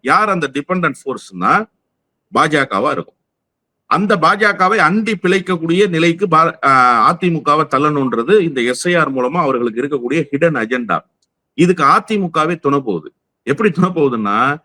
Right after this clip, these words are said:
ஆடு கசாப் கடைக்காரனை நம்பி போகும்ல, அந்த மாதிரி போகுது. இன்னைக்கு காலைல அண்ணன் ஜெயக்குமாரினுடைய ஸ்டேட்மெண்ட் பார்த்து எனக்கு ரொம்ப வியப்பாக இருந்தது. "நாங்க உச்சநீதிமன்றத்துக்கு போய் எஸ் ஐ ஆருக்கு ஆதரவா கேஸ் ஃபைல் பண்ணுவோம்னு" அவர்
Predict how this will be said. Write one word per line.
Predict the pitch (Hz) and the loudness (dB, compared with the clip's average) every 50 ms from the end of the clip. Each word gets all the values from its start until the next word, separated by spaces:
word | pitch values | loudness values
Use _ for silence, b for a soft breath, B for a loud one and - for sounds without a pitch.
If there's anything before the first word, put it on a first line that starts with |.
| _ _ _ _ | _ _ _ _
ஆடு | - - 143 202 220 208 185 | -2 0 2 2 2 2 0
கசாப் | 170 147 139 - 185 185 175 160 | -2 -4 -2 0 0 0 0 0
கடைக்காரனை | 156 143 127 131 123 120 113 110 | -2 -2 0 -2 -2 -2 -2 -4
நம்பி | 110 113 123 143 143 120 - | -4 -4 -4 -4 -4 -6 -6
போகும்ல, | 117 113 107 101 92 90 101 120 117 92 78 - | -6 -6 -6 -6 -4 -4 -2 -2 -2 -4 -6 -6
அந்த | - 110 135 135 147 | -4 -4 -2 0 0
மாதிரி | 165 175 175 143 | 0 0 0 0
போகுது. | 135 135 131 | 0 -2 -2
இன்னைக்கு | 131 127 117 120 110 131 | -2 -4 -6 -4 -2 0
காலைல | 151 180 190 | 0 0 2
அண்ணன் | 170 151 165 175 170 151 117 | 0 0 0 0 -2 -2 0
ஜெயக்குமாரினுடைய | 127 151 180 190 - 196 190 180 165 147 143 135 127 110 | 0 0 0 0 -2 -2 -2 0 0 0 0 -2 -2 -4
ஸ்டேட்மெண்ட் | - - 165 175 165 160 156 147 131 | -2 -2 -2 -2 -2 -2 -4 -4 -2
பார்த்து | 127 156 156 175 | -2 -2 -2 -2
எனக்கு | 156 139 120 | -2 -2 -2
ரொம்ப | 123 139 185 202 175 | -2 -2 -2 -2 -2
வியப்பாக | 120 127 143 175 185 180 185 175 175 165 170 | -2 -2 -2 -2 -2 0 0 0 2 2 0
இருந்தது. | 156 127 113 101 90 - 71 - _ _ _ _ _ _ _ _ _ _ _ - | 0 0 -2 -4 -6 -6 -8 -16 _ _ _ _ _ _ _ _ _ _ _ -2
"நாங்க | 107 131 185 185 170 | 0 0 2 2 2
உச்சநீதிமன்றத்துக்கு | 147 165 165 202 247 262 254 233 220 196 196 185 190 170 180 165 165 | 2 2 2 2 2 2 0 0 0 0 0 0 0 0 -2 0 2
போய் | 202 208 180 | 2 2 4
எஸ் | 160 147 - | 2 2 2
ஐ | 190 208 | 2 2
ஆருக்கு | 196 185 175 143 135 | 2 2 2 2 2
ஆதரவா | 139 156 170 175 165 165 165 170 | 2 2 2 2 2 2 0 0
கேஸ் | 165 - 160 160 143 - - | -2 -2 -4 -4 -4 -4 -4
ஃபைல் | 131 127 123 117 | -4 -4 -4 -6
பண்ணுவோம்னு" | 120 110 107 101 107 135 | -8 -6 -4 -4 -4 -4
அவர் | 170 151 104 87 - | -4 -4 -4 -6 -8